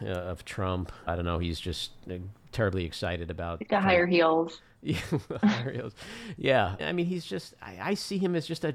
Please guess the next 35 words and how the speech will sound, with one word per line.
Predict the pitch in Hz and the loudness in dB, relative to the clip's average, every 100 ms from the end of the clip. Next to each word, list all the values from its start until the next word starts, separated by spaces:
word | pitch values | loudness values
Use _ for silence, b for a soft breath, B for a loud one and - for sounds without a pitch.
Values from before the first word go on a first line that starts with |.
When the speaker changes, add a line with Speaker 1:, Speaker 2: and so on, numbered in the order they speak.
| 110 | -4
Speaker 1:
giant | 104 127 143 147 135 | -4 -2 0 0 2
blob | 113 117 113 | 2 2 2
of | 85 | 0
nothing | 85 92 - 131 107 | 0 0 0 0 2
outside | 101 - 87 | 0 -2 -4
of | 85 | -4
Florida. | - 78 90 139 165 165 - | -6 -4 -2 0 -2 -4 -6
Speaker 2:
Right. | 381 370 339 | -2 0 0
Speaker 1:
Is | 139 | 0
he | 170 | 0
really? | 139 156 165 156 151 - - | 2 4 4 2 -2 -8 -6
Speaker 2:
I | 254 262 | 0 0
kind | - 269 | 2 2
of | 262 | 2
see | 247 247 | 4 4
it | 240 | 6
like | 233 220 | 6 6
a | 208 | 6
Rubio, | 196 196 196 190 185 185 180 180 - | 6 8 8 8 8 6 6 4 4
or | 170 170 - | 2 2 2
I, | |
Speaker 1:
Yeah. | 180 190 | 4 4
Speaker 2:
I | |
think | 190 185 175 - | 4 2 2 -2
it's | 180 - | -6 -2
very | 180 175 185 180 | 4 6 6 6
easy | 175 175 170 170 165 165 - - | 6 2 4 2 2 0 -2 -2
to, | 175 165 151 151 151 - | 2 2 2 0 -2 -2
to | - 160 | 0 0
kind | 151 - 156 | 0 -2 0
of | 151 - _ _ _ _ _ _ | 0 -2 _ _ _ _ _ _
seem | - - 165 160 | -6 0 2 2
like | 151 147 | 0 0
a | 151 | -4
big | - 156 | 0 -2